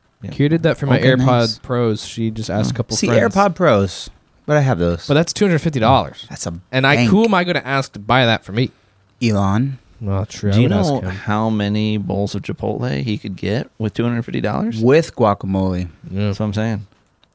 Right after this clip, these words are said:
Speaker 2: I usually don't get the guac. Kira gets the guac. I don't
Speaker 1: Yeah.
Speaker 2: get the guac. If I, so if I have free guac, I just give it to her. I don't want
Speaker 3: Mm.
Speaker 2: it.
Speaker 3: I can make better guac than Chipotle, though.
Speaker 1: Ah, their guac is pretty good, though.
Speaker 3: Nah, bruh.
Speaker 2: I just want the chips and queso. That sounds,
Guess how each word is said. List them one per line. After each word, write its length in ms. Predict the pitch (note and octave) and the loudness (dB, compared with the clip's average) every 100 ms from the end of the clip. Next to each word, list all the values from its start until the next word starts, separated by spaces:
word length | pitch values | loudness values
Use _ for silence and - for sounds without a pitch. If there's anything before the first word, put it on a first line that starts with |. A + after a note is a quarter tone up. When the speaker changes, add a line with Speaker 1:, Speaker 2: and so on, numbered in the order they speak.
| - | 0
Speaker 2:
I 120 | C#3 | 2
usually 340 | F#3 G3+ F3+ | 4 2 2
don't 220 | E3+ D#3+ D3 | 2 2 0
get 100 | - | -4
the 60 | |
guac. 320 | B2 A#2+ A2+ - | -2 2 2 0
Kira 240 | - C#3+ B2+ | -4 -2 -2
gets 160 | G2+ | -6
the 60 | G2+ | -4
guac. 280 | G#2 G2 G2 | 0 0 0
I 100 | A2 | -2
don't 100 | G#2+ | -2
Speaker 1:
Yeah. 40 | F#2+ | -6
Speaker 2:
get 60 | |
the 60 | F2+ | -10
guac. 260 | G2 F2+ E2+ | -6 -6 -4
If 120 | A2+ | -4
I, 60 | |
so 160 | A2 C3+ | -2 0
if 100 | B2+ | 2
I 60 | C3 | 2
have 120 | C3 | 0
free 200 | C3+ B2+ | -2 0
guac, 320 | B2+ A2+ - | 2 2 0
I 80 | G2+ | -6
just 220 | G2 - | -8 -8
give 120 | G2+ | -8
it 60 | F2+ | -8
to 80 | G2 | -8
her. 200 | F#2 - _ _ - | -8 -10 _ _ -8
I 100 | G2 | -2
don't 100 | B2 | 2
want 160 | A#2+ | 4
Speaker 3:
Mm. 60 | A2+ | 2
Speaker 2:
it. 60 | F#2+ - - | -2 -14 -8
Speaker 3:
I 100 | C3+ | -6
can 140 | D3+ A#2 | -2 0
make 180 | G2+ E2 | 0 0
better 220 | F#2+ F2 | -2 0
guac 280 | F#2+ F2+ - | 0 0 -2
than 260 | - F2 F#2 | -10 -14 -14
Chipotle, 480 | - - F2 B1 C2+ | -18 -16 -12 -12 -14
though. 220 | - - | -16 -10
Speaker 1:
Ah, 240 | A#2+ D3 C3+ | -6 -4 -2
their 140 | D3+ | -4
guac 380 | A#2+ F2 D#2 - | -4 -6 -8 -8
is 160 | - D3+ | -8 -8
pretty 240 | - - | -12 -12
good, 200 | - - - | -12 -12 -8
though. 80 | - | -8
Speaker 3:
Nah, 440 | - - C2+ - | -6 -8 -8 -12
bruh. 480 | - - G2+ B2+ G#2 _ _ _ _ _ - | -14 -14 -12 -14 -16 _ _ _ _ _ -10
Speaker 2:
I 60 | A#2 | -6
just 220 | D#3 D#3+ | -4 -4
want 160 | D3 | -8
the 80 | A#2 | -10
chips 320 | - A2 - | -14 -16 -14
and 80 | G2 | -14
queso. 500 | - A2 - E2 - - - | -8 -6 -8 -14 -16 -20 -14
That 100 | G#2 | -6
sounds, 200 | E3+ | -4